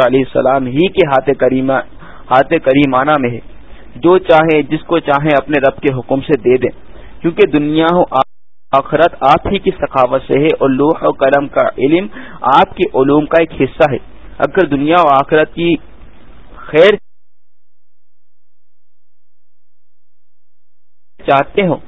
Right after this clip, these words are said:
تو ان کے آستین-، آستانے پر آؤ اور جو چاہو مانگ لو۔ ساٹھ بت رہے اور تین سو سال تک رہے۔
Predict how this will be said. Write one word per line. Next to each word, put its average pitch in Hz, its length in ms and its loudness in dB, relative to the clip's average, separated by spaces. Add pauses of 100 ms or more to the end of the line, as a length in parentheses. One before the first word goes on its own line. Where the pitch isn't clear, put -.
(580)
تو - 200 2
ان 190 120 -2
کے - 160 4
آستین-، 147 560 2
آستانے 135 500 0
پر 127 240 2
آؤ 143 260 6
اور 135 180 2
جو 139 280 2
چاہو 135 440 0
مانگ 120 400 0
لو۔ 110 320 -2 (460)
ساٹھ 156 320 4 (180)
بت 151 240 0
رہے 117 220 0 (1700)
اور 190 180 2
تین 180 340 -2 (100)
سو 214 140 4
سال 180 440 4
تک 180 180 2
رہے۔ 117 200 -2